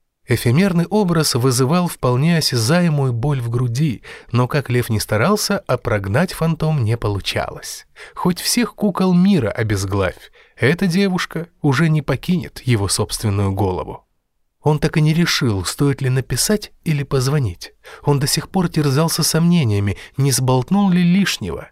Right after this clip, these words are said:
во время их последней встречи. Он не понимал, куда и зачем летит. Возможно, за два дня он заразился пофигизмом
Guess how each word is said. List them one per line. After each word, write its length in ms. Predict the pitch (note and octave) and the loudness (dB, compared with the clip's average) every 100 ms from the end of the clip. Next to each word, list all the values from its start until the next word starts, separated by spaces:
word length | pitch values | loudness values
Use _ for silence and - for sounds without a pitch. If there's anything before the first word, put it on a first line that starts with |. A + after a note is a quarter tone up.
| _ | _
во 200 | A#2+ A#2 | 2 2
время 280 | G#2+ G#2+ G2+ | 2 2 0
их 120 | F#2+ | -2
последней 480 | A2+ - A2+ G2+ G#2 | -6 -2 -2 -2 -2
встречи. 580 | - A2 G2 - - - _ _ _ _ _ | -2 -2 -2 -4 -10 -12 _ _ _ _ _
Он 220 | _ D3+ E3+ | _ 2 4
не 80 | |
понимал, 460 | F3+ F3+ F3+ G3+ G#3 | 2 2 4 4 2
куда 300 | - C#3 E3 | -2 -2 0
и 60 | E3+ | 0
зачем 440 | A2+ - D#3+ C#3 | 0 -2 -2 -2
летит. 500 | F#2+ - C3+ - - _ _ _ _ | -4 -6 -10 -10 -18 _ _ _ _
Возможно, 560 | A#2+ A#2+ A2 D3+ C#3+ B2+ | 0 2 4 2 4 2
за 120 | C3+ | 2
два 200 | B2 C3 | 2 2
дня 220 | B2 D3 | 2 2
он 100 | C#3 | 2
заразился 540 | B2 C3 A#2+ C#3 - | 2 2 2 0 0
пофигизмом 720 | C3+ B2 B2+ A#2+ C#3 B2 C3 | -2 -2 -4 -2 0 2 0